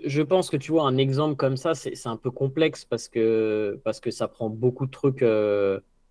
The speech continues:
en jeu. Et c'est, et c'est vrai que quand, c'est, c'est le problème de la limite des réseaux sociaux, c'est que tu postes deux photos et tu mets deux totales caloriques, bah, ça raconte pas vraiment l'histoire qu'il y a derrière, le processus,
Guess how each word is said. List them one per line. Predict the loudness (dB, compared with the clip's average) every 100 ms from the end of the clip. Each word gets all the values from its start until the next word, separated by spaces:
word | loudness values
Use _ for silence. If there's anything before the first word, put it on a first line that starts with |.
| _ _ -4
en | -2
jeu. | 4 6 6
Et |
c'est, | 2 -6
et | -4
c'est | 0
vrai | 0 2
que | -2
quand, | -2 -4 -6
c'est, | -16 -6 -4 -2
c'est | -4
le | 0
problème | 2 4
de |
la | 4 4
limite | 2 0 2
des | 2
réseaux | 2 -2
sociaux, | -6 -2 -2
c'est | -2 -6
que | -8 -10 _ _ _ -14
tu | 2
postes | 4 4 6
deux | 6
photos | 6 4 6 6 6 2
et |
tu | -2 -6
mets | -6
deux | -4 -4
totales | -2 -2 -2 0
caloriques, | 0 0 0 -2
bah, | -4 -2 -4 -6
ça | -12 -8 -6
raconte | -4 -6 -6 -4
pas | -2 0
vraiment | -2 -2 -2
l'histoire | -4 -6 -2 -2 -2
qu'il | -4
y |
a | -2
derrière, | 0 2 2 2 0
le | -2
processus, | -6 -10 -6 -8 -6 -4 -4 -6